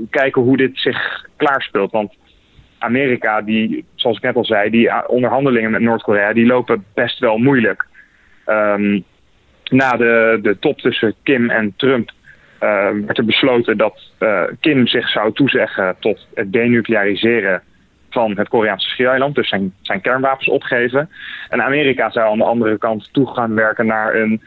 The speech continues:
eh, vredesregime, een vredesverdrag met Noord-Korea. En die onderhandelingen, die lopen nu niet.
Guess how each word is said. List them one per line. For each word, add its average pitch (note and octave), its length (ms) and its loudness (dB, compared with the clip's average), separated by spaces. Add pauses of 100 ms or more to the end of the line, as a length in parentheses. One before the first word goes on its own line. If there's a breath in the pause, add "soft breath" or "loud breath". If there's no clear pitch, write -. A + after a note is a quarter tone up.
(320 loud breath)
eh, A2+ 220 4
vredesregime, B2+ 1120 2
een G#2+ 100 0
vredesverdrag A#2 920 0
met G#2+ 180 0
Noord-Korea. G2 600 0 (800 loud breath)
En A#2+ 80 2
die B2+ 100 6
onderhandelingen, B2 680 2
die A#2 120 4
lopen B2+ 280 2
nu A2+ 120 4
niet. A2+ 220 0